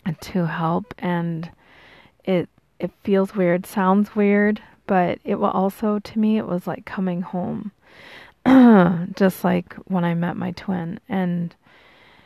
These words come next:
it was very powerful, and I cried, like, the entire webinar. I totally cried the entire webinar because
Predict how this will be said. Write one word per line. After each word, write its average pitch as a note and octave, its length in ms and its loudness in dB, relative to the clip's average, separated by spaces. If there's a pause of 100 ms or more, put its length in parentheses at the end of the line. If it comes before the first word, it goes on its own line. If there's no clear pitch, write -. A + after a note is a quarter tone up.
(200)
it G3+ 120 0
was F#3+ 200 2
very F#3 800 0
powerful, F3 960 -4
and E3+ 580 -10 (140)
I F3 280 -10
cried, - 640 -4
like, - 300 -10
the F3+ 140 -8
entire F3+ 520 -4
webinar. E3+ 640 -6 (460)
I F3+ 60 -6
totally E3+ 440 -6
cried F#3 320 -10
the F#3+ 80 -8
entire F#3+ 360 -8
webinar G3 560 -8
because F#3 520 -6